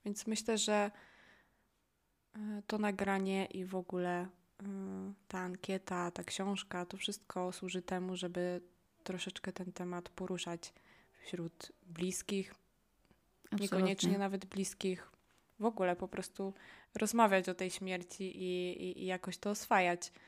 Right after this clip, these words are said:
Speaker 1: Bo tak jak powiedziałaś, to jest totalnie absurdalne, że boimy się tego, co jest akurat stuprocentowo pewne.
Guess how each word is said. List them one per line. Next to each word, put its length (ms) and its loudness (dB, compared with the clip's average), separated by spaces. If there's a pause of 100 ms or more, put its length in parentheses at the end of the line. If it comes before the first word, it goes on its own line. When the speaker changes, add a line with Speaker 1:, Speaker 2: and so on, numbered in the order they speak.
(340)
Speaker 1:
Bo 60 -6
tak 140 0
jak 120 2
powiedziałaś, 680 6
to 140 -4
jest 320 -4 (200)
totalnie 440 4
absurdalne, 680 6
że 400 4
boimy 380 2
się 300 2 (280)
tego, 280 2
co 160 0
jest 340 2
akurat 580 0 (220)
stuprocentowo 800 2
pewne. 420 2